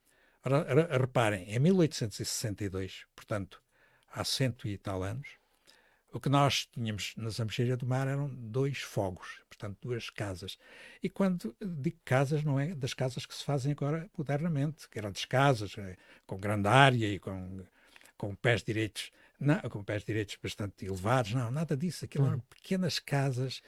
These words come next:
Speaker 1: baixinhas, quase da altura de um homem baixinho. Portanto, coisas que,
Speaker 2: Chão
Speaker 1: que
Speaker 2: de terra
Speaker 1: permi-,
Speaker 2: batida,
Speaker 1: chão
Speaker 2: não é?
Speaker 1: de terra batida.
Speaker 2: Uhum.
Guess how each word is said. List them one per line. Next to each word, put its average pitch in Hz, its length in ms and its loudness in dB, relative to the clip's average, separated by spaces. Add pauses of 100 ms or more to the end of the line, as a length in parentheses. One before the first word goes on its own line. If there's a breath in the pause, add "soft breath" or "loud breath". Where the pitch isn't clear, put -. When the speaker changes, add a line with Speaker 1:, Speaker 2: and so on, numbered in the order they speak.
(280 soft breath)
Speaker 1:
baixinhas, 139 960 4 (320 soft breath)
quase 143 260 6
da 139 100 8
altura 143 340 6
de 131 80 2
um 135 60 4
homem 143 280 6
baixinho. 131 640 4 (460 soft breath)
Portanto, - 280 0
coisas 160 480 6 (520 soft breath)
que, 175 120 6
Speaker 2:
Chão 185 220 12
Speaker 1:
que 151 60 8
Speaker 2:
de 135 60 6
terra 160 200 10
Speaker 1:
permi-, 147 160 10
Speaker 2:
batida, 190 380 6
Speaker 1:
chão 190 180 10
Speaker 2:
não 170 40 8
é? 147 40 4
Speaker 1:
de 160 60 8
terra 151 300 10
batida. 143 600 4
Speaker 2:
Uhum. 123 260 4